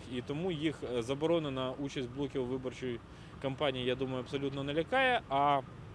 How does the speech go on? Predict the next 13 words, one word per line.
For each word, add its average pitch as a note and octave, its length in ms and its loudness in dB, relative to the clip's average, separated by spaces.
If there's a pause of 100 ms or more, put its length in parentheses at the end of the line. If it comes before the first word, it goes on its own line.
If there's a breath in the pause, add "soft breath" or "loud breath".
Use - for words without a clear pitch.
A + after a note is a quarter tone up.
(720)
що D3 140 -2
стосується D3+ 540 0
блоку D#3 320 0
нунс, G3 300 0
то - 160 -6
він D3+ 200 -2
же, C3+ 160 -2 (380 loud breath)
як A2 100 -8
би A#2+ 80 -4 (280)
мовити, A2+ 460 -4
фактично B2 400 -4
розвалився, B2 560 0
власне, G#2 440 -2